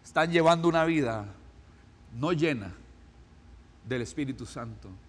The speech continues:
sino llena de sí mismos, llena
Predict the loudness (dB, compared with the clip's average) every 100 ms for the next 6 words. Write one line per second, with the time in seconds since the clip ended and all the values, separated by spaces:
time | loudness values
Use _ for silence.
0 | -20 -20 -12 -6 -4 0 0 2 0 0
1 | -4 -6 -6 -6 -6 -8 -12 -16 -18 -20
2 | -20 -20 -20 -20 -20 -20 -20 -14 -2 0
3 | 2 2 0 -2